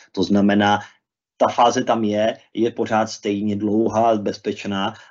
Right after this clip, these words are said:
ale to, co my chceme udrž-, držet, je t-, ta první fáze,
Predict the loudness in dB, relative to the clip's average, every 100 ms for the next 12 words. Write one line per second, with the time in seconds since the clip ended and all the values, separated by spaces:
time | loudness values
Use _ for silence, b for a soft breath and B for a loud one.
0 | -4 0 0 -2 -2 -2 -2 -4 -2 0
1 | 0 -2 -6 -14 -4 0 0 0 -2 -2
2 | -2 -2 -4 -4 -2 0 0 -2 b b
3 | -2 0 2 -2 -6 -10 -4 -2 -2 -2
4 | -4 -2 -2 0 -2